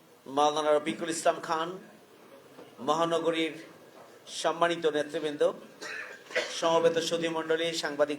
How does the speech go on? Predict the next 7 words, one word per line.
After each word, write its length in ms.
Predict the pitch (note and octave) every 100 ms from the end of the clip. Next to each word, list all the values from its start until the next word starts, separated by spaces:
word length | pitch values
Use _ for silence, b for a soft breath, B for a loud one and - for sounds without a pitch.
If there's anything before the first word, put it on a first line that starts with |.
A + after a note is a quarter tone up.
| D3+
বন্ধুগণ, 420 | D3+ D#3 E3+ E3+ F3 - - - - - -
প্রাণপ্রিয় 440 | D#3 D#3 D3 D3+ D3
উপস্থিতি, 440 | D3 D3 D#3+ C3 - - C3+
আসসালামু 360 | - D#3+ D#3 D3+
আলাইকুম 360 | D3+ D3+ F3 F3+ E3+
ওয়া 100 | C#3+
রাহমাতুল্লাহ। 560 | C#3 C#3 C3+ B2 -